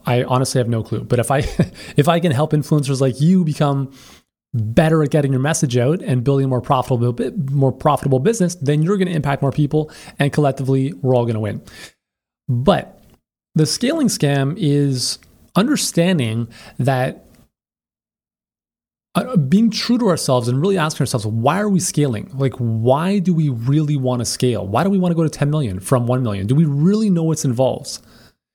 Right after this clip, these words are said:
Because what happens is there's this growth curve. And there's a lot of growing pains that happen as you're building a business. So the sweet spot, f-, to be very honest with you, for a lot of businesses is between,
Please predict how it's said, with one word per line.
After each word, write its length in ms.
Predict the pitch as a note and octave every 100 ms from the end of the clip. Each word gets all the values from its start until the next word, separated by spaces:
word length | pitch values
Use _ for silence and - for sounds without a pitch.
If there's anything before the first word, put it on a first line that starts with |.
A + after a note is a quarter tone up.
| _ _
Because 240 | - E3 C#3+
what 80 |
happens 580 | G#2 E3 A#3 - C#3 A#2+
is 160 | D3+ B2
there's 200 | C3 B2
this 100 | A#2+
growth 340 | - C#3 D3
curve. 400 | - B2 - - - _ _ _ _ _ _ _ _ - -
And 100 | D#3
there's 80 |
a 60 | E3+
lot 240 | D3+ D3+
of 60 | E3+
growing 340 | B2+ D3 E3
pains 220 | D3+ A#2+ A2+
that 100 | -
happen 340 | C3 D3+ C3
as 120 | A2
you're 80 | A2
building 260 | G#2 G#2+ G#2
a 40 |
business. 500 | G2 F#3+ C#3 - - - - - - _ -
So 440 | - D3+ C#3+ C#3+ - - -
the 120 | D3
sweet 480 | C#3+ - D#3 A3+ D4+
spot, 300 | - - C3
f-, 180 | - - -
to 80 | F3
be 100 | E3
very 160 | D3+
honest 280 | C#3+ F#3+ -
with 160 | B2+ -
you, 80 | B2+
for 120 | C#3+
a 40 |
lot 180 | A#2+ D3+
of 80 | A#2+
businesses 640 | D3+ F#3 A2+ A#2 G#2 - - - - -
is 220 | F3+ G3+
between, 840 | D#3+ C#3+ - G3+ B3 D#3+ B2 B2